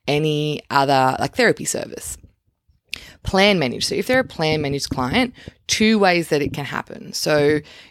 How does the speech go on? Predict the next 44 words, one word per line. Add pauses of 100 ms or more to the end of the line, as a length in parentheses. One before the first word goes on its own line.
you
can
generate
an
invoice.
So
you
go
through,
like,
one
of
the
sensory
websites.
My
favorite
is
Sensory
Studio.
I
absolutely
love
Erin
and
she's
incredible. (400)
Uh,
but
there's
so
many
out
there.
So (340)
you
go
onto
the
website
and
you
sort
of